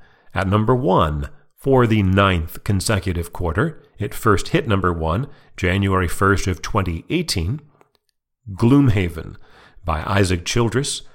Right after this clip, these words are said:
published by Cephalofair Games with a rating of eight point five eight five.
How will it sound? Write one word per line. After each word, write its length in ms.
published 440
by 180
Cephalofair 720
Games 360
with 100
a 60
rating 380
of 180
eight 260
point 360
five 680
eight 280
five. 680